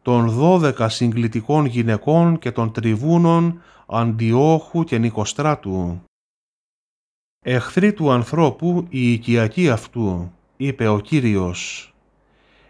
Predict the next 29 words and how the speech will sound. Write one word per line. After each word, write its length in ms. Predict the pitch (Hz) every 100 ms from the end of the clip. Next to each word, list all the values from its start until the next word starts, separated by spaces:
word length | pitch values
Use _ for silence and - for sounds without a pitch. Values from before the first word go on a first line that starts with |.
| _
"Οι 200 | 131 127
εχθροί 460 | 123 120 - 151 196
του 160 | 175
ανθρώπου 520 | 147 120 147 175 170 135
που 120 | 120
θα 140 | 120
πιστέψει 480 | 113 110 165 175 170
στο 120 | -
Χριστό 640 | 104 98 - 151 180 190 - _ _ _
θα 260 | - 123 127
είναι 380 | 175 185 185 -
η 360 | 113 113 147
ίδια 280 | 180 165 170
του 140 | 170 160
η 120 | 127
οικογένεια", 880 | 117 110 135 147 113 98 90 87 87 _ _ -
έτσι 420 | 190 196 - 131
είπε 160 | 123 107
ο 60 |
Χριστός. 760 | 98 95 - 147 92 87 - - _ _ _ _
Και 180 | - 131
ο 80 | 120
λόγος 420 | 143 165 127 123
αυτός 460 | 117 - 185 175 123
βρίσκει 540 | 117 165 180 - 135
πλήρη 460 | 113 147 180 156 120
εφαρμογή 600 | 110 117 113 110 110 151
και 120 | 127
επαλήθευση 920 | 117 107 117 160 107 - - 185 185